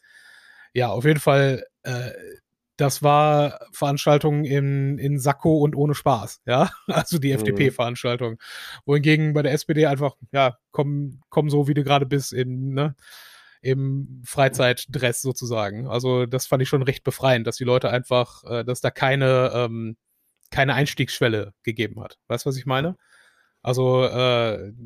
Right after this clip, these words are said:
Speaker 1: das fand ich sowieso grundsätzlich sympathisch, zumindest bei jetzt der S P D Duisburg, kann ich jetzt nicht sagen für, für andere Locations. Ähm,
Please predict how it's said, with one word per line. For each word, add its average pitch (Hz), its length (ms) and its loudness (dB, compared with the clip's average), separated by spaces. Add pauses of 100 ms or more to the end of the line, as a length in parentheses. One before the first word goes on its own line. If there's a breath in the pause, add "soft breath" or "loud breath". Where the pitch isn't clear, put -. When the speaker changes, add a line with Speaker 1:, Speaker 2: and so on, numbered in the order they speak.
(920)
Speaker 1:
das 123 380 -2
fand 151 220 2
ich 139 100 0
sowieso 143 420 2
grundsätzlich 131 680 0
sympathisch, 123 600 -2
zumindest 127 300 -8
bei 127 240 2
jetzt 120 240 -2
der 120 100 0
S 110 80 -4
P - 100 -10
D 113 140 -4
Duisburg, 135 420 -4
kann 131 120 -4
ich 127 60 -8
jetzt 123 200 -8
nicht - 240 -10
sagen 120 360 0
für, 120 280 -2
für 113 120 -2
andere 117 260 -2
Locations. 117 480 -2 (800 loud breath)
Ähm, 120 560 0